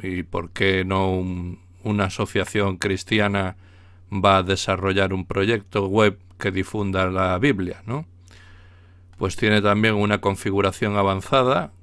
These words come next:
que podemos utilizar estilo C S S, forzar estilo,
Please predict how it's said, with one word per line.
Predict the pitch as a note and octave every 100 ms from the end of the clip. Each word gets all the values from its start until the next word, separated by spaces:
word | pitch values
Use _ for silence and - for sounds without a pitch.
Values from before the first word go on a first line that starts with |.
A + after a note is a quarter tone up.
| -
que | -
podemos | F2 F#2+ G2 G2 F#2+ F#2 F2+ - -
utilizar | F#2+ F2 G2 F#2 - G2 G2 F2 F2
estilo | F#2 - G2+ F#2
C | F2+ G#2 F#2
S | - G2 A2+
S, | - B2 C3+ - - - - - - - -
forzar | - F2+ - G2 F#2+
estilo, | F2+ - B2 A#2+ B2 C#3 D#3 -